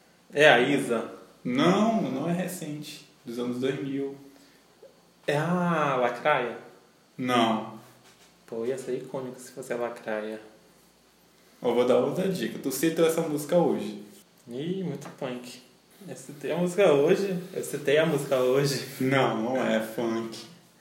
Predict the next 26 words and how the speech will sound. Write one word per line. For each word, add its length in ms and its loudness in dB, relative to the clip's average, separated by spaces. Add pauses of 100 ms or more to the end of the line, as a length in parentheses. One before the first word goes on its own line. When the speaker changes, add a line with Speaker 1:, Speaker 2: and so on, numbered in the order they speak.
(540)
Speaker 1:
Citei 400 -2
essa 200 -4
música 420 -6
como? 600 -4
Peraí, 680 0
deixa 220 -4
eu 40 -4
pensar 480 -6
nos 120 -8
meus 320 -4
gostos. 800 -4 (280)
É 120 6
a 120 8
Malu 460 4
Magalhães? 880 -2
Speaker 2:
Não. 640 0 (580)
E 60 -4
tu 120 0
confundiu 440 0
a 60 0
Malu 200 -2
com 100 -6
a 40 -4
Melody, 400 -4
não 100 -2
foi? 140 -8